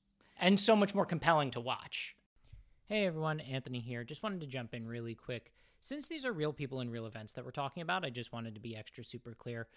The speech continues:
We are not accusing anyone of anything criminal or legally actionable. We are just presenting our opinions based on what we have seen and what we have read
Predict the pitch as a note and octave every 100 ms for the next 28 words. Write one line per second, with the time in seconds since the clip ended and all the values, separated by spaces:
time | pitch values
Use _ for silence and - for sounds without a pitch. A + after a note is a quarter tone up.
0 | - _ _ - F3 B3 A#3 G#3 G3+ D#3
1 | C#3+ B2+ B2 A#2+ A#2 - A2+ G#2+ G#2+ -
2 | G#2 - G#3+ G#3 G#3 G3 - D#3+ D3+ D3
3 | - B2 C3 C3 B2 A2 G2+ - A#2 -
4 | - A#2+ B2+ C#3 B2+ A#2+ C3+ A2+ A2+ A2+
5 | A2+ - F3 G3 G3 E3+ D#3+ D#3 D3+ C#3+
6 | - B2 A#2+ - - C#3 A#2 A2 G#2 B2+
7 | - D3+ C3 B2 - G3+ G3 G3 C#3+ D3+
8 | C#3+ E3 E3+ C3+ B2+ A#2+ A#2+